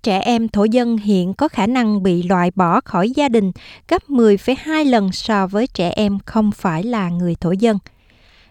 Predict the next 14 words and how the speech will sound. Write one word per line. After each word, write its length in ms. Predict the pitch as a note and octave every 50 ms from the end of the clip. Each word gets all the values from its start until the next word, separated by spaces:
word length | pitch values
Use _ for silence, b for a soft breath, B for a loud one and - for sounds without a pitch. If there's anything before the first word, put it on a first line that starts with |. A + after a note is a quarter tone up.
| b _ _
Và 180 | - A3 G#3
ông 240 | - - A#3+ A#3 A#3
Weston 640 | A3+ B3+ C#4 D#4 E4 - - - - G#3+ G3 F#3+ F3+ -
cảnh 260 | - F3+ E3 F#3 A3+
báo, 300 | A3+ A#3 A3+ B3 D4+ F#4 b b b b b b b b
nếu 420 | G#3+ G#3+ G#3 G#3+ A3 A#3+ C#4+ E4
quá 180 | F4+ - - D#4+
trình 220 | - - B3 G3
hành 220 | F3+ F#3 G3+ F3+ E3
động 220 | F3+ D#3 D3+ E3+ - -
không 220 | - D#4 D#4 D#4
sớm 240 | - - - C4+ D#4 F#4
thay 160 | - D#4 C#4
đổi, 360 | A#3 A3 F#3+ F3 F#3+ A3 C4+